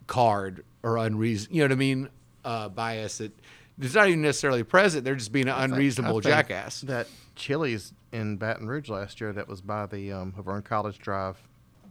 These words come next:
Speaker 2: you know, there by the interstate. I don't know if you know, don't know if you know what I'm talking about, but this seventeen-year-old girl, she's in high school, black girl, and these black ladies came in not wearing masks, and she said, "Sorry, I mean, we got our rules here," and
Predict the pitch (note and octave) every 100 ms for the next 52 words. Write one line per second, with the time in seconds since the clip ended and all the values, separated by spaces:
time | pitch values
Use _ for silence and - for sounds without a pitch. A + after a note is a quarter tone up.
0 | - - B2 G#2+ G2 G2 F#2 F2+ G2 B2
1 | - E2+ E2 F2+ D#2+ D2+ F2+ - F#2 -
2 | G2+ G#2 F2+ G2+ F#2 E2+ D#2 - G#2 F2
3 | D#2+ D#2 - - - - - - - -
4 | - C3+ - G#2 G#2 A#2 A#2 B2 C3 C#3
5 | - F#2+ G2+ A#2 C3+ - F#2 F#2 - F#2+
6 | A#2+ - F2+ F2+ _ _ _ - G2+ G#2
7 | G#2 G2 _ _ _ _ _ _ _ _
8 | - G2 F#2+ G2 F#2+ G#2 - G#2+ A#2 A2+
9 | F#2 G2+ A2+ B2 C3+ - - _ - F#2
10 | F#2 A#2 A2 G2 G2 C3 B2 A2 G2 G#2+
11 | G#2+ G2 D3 C#3+ G#2 A2 F#2